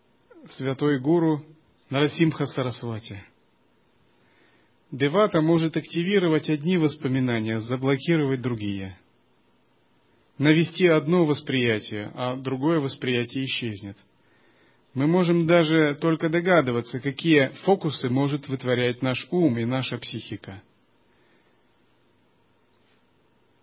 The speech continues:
Однако сам девата всегда воспринимает только одно сознание. Для него все это является просто игрой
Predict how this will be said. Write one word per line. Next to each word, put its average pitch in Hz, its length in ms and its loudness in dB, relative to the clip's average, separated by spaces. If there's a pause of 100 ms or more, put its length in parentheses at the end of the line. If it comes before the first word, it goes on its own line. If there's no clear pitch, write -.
(180)
Однако 160 640 0 (120)
сам 196 280 4
девата 160 560 4
всегда 147 380 0
воспринимает 151 840 2
только 160 420 0
одно 127 420 -4
сознание. 107 720 -10 (520)
Для 127 180 -4
него 165 440 4
все - 240 -4
это 165 180 -2
является 151 500 2
просто 180 460 -2
игрой 160 460 2